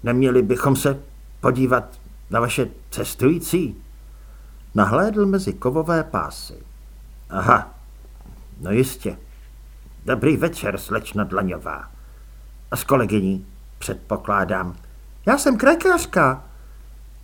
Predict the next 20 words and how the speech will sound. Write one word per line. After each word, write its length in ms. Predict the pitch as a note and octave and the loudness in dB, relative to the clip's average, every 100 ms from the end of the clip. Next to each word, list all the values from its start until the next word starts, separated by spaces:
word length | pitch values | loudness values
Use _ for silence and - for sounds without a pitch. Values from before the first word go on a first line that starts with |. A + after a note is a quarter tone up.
| - - | -8 -6
A 40 | |
pár 360 | A2 A#2+ A#2 A2 - - - - | 4 4 4 0 -10 -20 -20 -18
společenských 960 | - - A#2 G#2+ A#2 G#2+ - B2 A2+ | -14 -4 -2 -2 -4 -6 -8 -8 -8
typků, 500 | - A#2+ - - D2 | -2 -2 -2 -10 -10
jak 260 | E2+ - - | -10 -12 -8
vidím. 420 | F#2+ F#2+ E2+ C#2 - - - - - | -6 -4 -8 -10 -18 -20 -20 -20 -10
Dobrá, 520 | - F#2+ F2+ E2+ D2 - - - - - - - - - | -6 -4 -6 -8 -14 -18 -20 -20 -20 -20 -20 -20 -20 -8
dobrá. 420 | A2+ F#2 E2+ C#2+ - - - - - - - - - - - - - - - - | -4 -4 -6 -10 -18 -20 -20 -20 -20 -20 -20 -20 -20 -20 -20 -20 -20 -20 -20 -12
Ti 120 | - | -2
vaši 400 | B2+ C3 - A2+ - - - - | 0 0 0 0 -2 -18 -20 -4
pochůzkáři 920 | B2 - C#3 C3+ - B2 B2 B2 C#3 - - - | -2 0 -2 -2 -6 -8 -6 -6 -6 -10 -14 -10
opravdu 480 | - C3 C3+ F2+ | -4 -2 -2 -2
nejsou 500 | F#2 B2+ A#2+ - A#2 | -2 -2 -4 -6 -4
víc 300 | G2 C3 - | 0 -2 -2
než 280 | B2+ A2+ - - | -6 -6 -8 -8
obyčejní 600 | G#2 A2 A2+ B2 F#2+ A2+ | -4 -4 -4 -4 -4 -4
tuláci. 680 | - A#2 G#2+ G2 - - G2 - - - - - - - - - - - | -4 -2 0 -2 -4 -10 -12 -14 -20 -20 -20 -20 -20 -20 -20 -20 -20 -16
Vždyť 320 | - B2 - | -4 -2 0
oni 160 | B2+ C3 | 4 4
vážně 500 | A2+ A#2+ G#2+ G#2+ | 2 -2 -2 -2